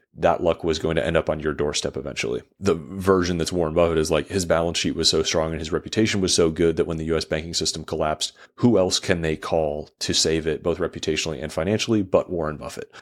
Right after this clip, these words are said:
right? So that is a very, and I don't know how many billions of dollars he made off that, but he spent sixty years positioning himself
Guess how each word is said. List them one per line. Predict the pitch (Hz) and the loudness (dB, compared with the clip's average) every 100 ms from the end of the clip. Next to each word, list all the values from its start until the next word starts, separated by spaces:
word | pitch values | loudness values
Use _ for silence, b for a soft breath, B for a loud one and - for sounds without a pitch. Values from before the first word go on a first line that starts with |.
| - | -4
right? | 85 80 - | 2 2 2
So | - 92 85 82 - - | 4 6 6 4 0 -6
that | 101 95 | 0 2
is | 95 | 2
a | 90 | 0
very, | 82 92 85 | 2 2 2
and | 92 85 | -2 -2
I | 90 | 2
don't | 85 78 | 2 2
know | 73 | -2
how | 82 | -4
many | 73 - - | -8 -10 -2
billions | - 78 76 78 | 2 2 0 -4
of | 76 | -2
dollars | 73 76 78 76 | 0 2 0 -2
he | |
made | 71 73 80 | -4 -2 0
off | - 95 - | 0 0 2
that, | 113 117 - | 0 0 -2
but | 67 | -2
he | 92 | -2
spent | 90 - 90 80 _ - | -2 0 -2 -4 _ -8
sixty | - 135 131 - | 0 2 2 -2
years | 87 90 90 78 - | 0 2 2 2 -2
positioning | 85 85 - 85 73 | -2 0 0 -2 -6
himself | 73 69 76 69 71 - | -6 -2 0 -2 -8 -12